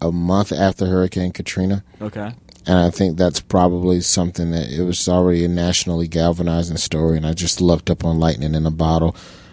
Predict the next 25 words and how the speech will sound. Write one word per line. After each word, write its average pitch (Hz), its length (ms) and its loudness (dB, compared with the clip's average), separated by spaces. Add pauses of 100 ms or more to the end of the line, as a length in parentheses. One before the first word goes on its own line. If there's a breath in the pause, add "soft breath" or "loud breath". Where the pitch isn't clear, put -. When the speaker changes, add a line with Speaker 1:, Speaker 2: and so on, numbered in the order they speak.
(120 loud breath)
Speaker 1:
I 95 100 0
was 90 180 -2
totally 85 400 0
unprepared. 82 540 -2
I 80 80 0
really 90 320 2
dropped 85 260 -2
the 76 60 -14
ball 78 340 -4
on 80 120 -4
that 67 180 -8
prank. 76 280 -2
Like, 69 180 -6
my 95 140 2
website, 95 640 2 (880 soft breath)
that 87 220 0
prank - 280 0
call, 92 680 2
when 92 200 0
it 95 140 2
hit, 98 320 2 (640 soft breath)
my 90 140 -2
website 101 640 2
went 98 240 0
from, 90 640 0